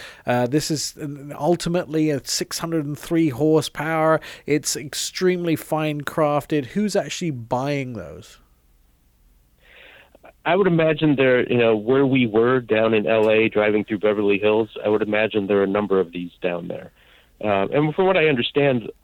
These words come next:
Speaker 2: there's a lot of people that go into the dealership to buy the most expensive one available. They don't even realize that this is the car that's got all the great performance.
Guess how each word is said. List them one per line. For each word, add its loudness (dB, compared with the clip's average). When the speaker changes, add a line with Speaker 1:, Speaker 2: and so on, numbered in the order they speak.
Speaker 2:
there's 2
a 0
lot 2
of -2
people -4
that -2
go 2
into -2
the -8
dealership 0
to -12
buy 0
the 2
most 0
expensive -2
one 2
available. -2
They 2
don't 2
even 2
realize 2
that -4
this -4
is -10
the -18
car 0
that's -2
got 0
all 2
the -8
great 0
performance. -2